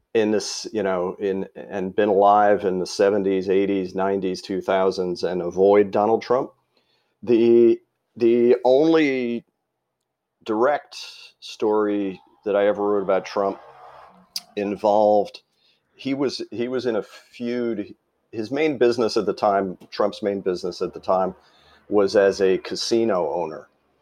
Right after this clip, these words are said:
And he was in this bitter feud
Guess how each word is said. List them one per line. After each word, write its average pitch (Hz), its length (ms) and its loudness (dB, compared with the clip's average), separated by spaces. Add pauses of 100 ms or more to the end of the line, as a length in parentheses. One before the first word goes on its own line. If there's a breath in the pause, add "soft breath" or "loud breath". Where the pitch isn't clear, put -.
(380)
And 95 760 -2 (220)
he 110 220 -2
was 101 220 -4
in 107 120 0
this 98 160 -2
bitter 107 480 2
feud 98 720 -4